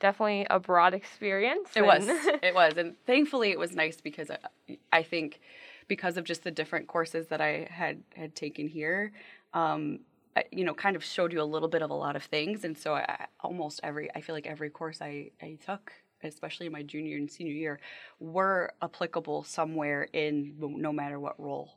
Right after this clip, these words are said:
Speaker 2: that I had had there at the agency. So that was, that was cool.
Speaker 1: Mm-hmm. What was your favorite thing that you were able to do with Lemon Lee?
Speaker 2: Oh, gosh. Oh, I would say the internship program,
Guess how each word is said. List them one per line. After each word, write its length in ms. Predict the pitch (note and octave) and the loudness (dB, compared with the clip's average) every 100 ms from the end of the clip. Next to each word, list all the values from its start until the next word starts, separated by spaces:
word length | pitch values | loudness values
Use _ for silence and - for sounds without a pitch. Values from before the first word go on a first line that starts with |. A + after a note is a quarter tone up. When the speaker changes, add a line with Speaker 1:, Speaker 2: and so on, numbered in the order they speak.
| - | -8
Speaker 2:
that 160 | D3+ | -4
I 120 | C#3+ - | -4 -6
had 120 | - | -6
had 260 | - - | -2 -4
there 200 | D#3+ - | -4 -8
at 100 | - | -8
the 100 | - | -12
agency. 360 | - - - - | -12 -12 -14 -18
So 140 | - | -14
that 120 | - - | -14 -14
was, 260 | - - _ | -18 -20 _
that 80 | F#2 | -14
was 120 | - | -14
cool. 180 | - - _ _ - | -16 -20 _ _ -12
Speaker 1:
Mm-hmm. 300 | G#3+ G#3+ G#3 A3 - - | -10 -8 -8 -10 -20 2
What 180 | A3+ - | 6 8
was 260 | D4 C#4+ | 6 4
your 280 | A#3+ A3+ G3 | 2 4 4
favorite 440 | G3 F#3+ F#3 F#3 - | 4 0 4 2 2
thing 180 | F3+ | -2
that 160 | F3 - | -2 0
you 60 | F3+ | 0
were 120 | F3+ | 0
able 240 | F3+ F3+ | 2 0
to 140 | F3+ F#3+ | -2 -8
do 180 | F#3 | -4
with 180 | F#3 G3 | -6 -4
Lemon 320 | G3 F#3+ G3 | -4 -4 -6
Lee? 220 | G3 G3 G3+ _ _ - G3 | -6 -6 -10 _ _ -6 0
Speaker 2:
Oh, 160 | G3+ | 2
gosh. 540 | G3+ F3+ F3 - - - - - - _ G3 | 4 2 2 -6 -10 -14 -18 -20 -20 _ -6
Oh, 440 | F#3+ F#3 F3+ F3 - - _ _ _ _ _ _ _ _ - - _ _ | -4 -6 -8 -10 -16 -20 _ _ _ _ _ _ _ _ -20 -20 _ _
I 140 | A3 B3+ | 6 8
would 220 | D#4+ C4 | 6 0
say 680 | - G#3+ G#3 G3+ G3+ G#3+ - - _ _ _ _ _ - | 0 4 4 4 4 2 -2 -8 _ _ _ _ _ -12
the 320 | E3+ E3 F#3 - | -12 -2 0 2
internship 720 | F3 E3 F3 D#3 D#3 D#3+ - - | 2 0 -2 -2 0 -2 -4 -10
program, 1120 | - E3 E3 D#3+ D#3 D3 D3+ D3 D3 D3 | -6 -4 -4 -4 -8 -6 -8 -6 -6 -8